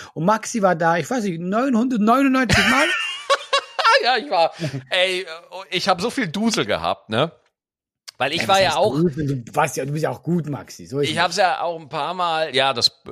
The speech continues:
Speaker 2: Publikum war da anderer Meinung. Äh,
Speaker 1: <laughs>
Speaker 2: aber ich war da ja auch ein paar Mal so und, ähm,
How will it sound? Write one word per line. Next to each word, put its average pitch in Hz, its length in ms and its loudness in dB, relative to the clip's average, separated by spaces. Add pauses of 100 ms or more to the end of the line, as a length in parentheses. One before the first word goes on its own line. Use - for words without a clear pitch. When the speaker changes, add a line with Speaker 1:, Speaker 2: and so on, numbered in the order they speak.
(120)
Speaker 2:
Publikum 139 400 -4
war 123 120 4
da 113 120 2
anderer 113 300 0
Meinung. 73 420 -8 (300)
Äh, 98 440 0 (100)
Speaker 1:
<laughs> - 1040 -12
Speaker 2:
aber 135 180 -2
ich 139 120 -8
war 147 160 0
da 190 60 2
ja 156 160 0
auch 127 180 -2
ein 139 100 -14
paar 139 340 0
Mal 151 460 -4
so 190 360 -6
und, 120 560 -6
ähm, 95 800 -4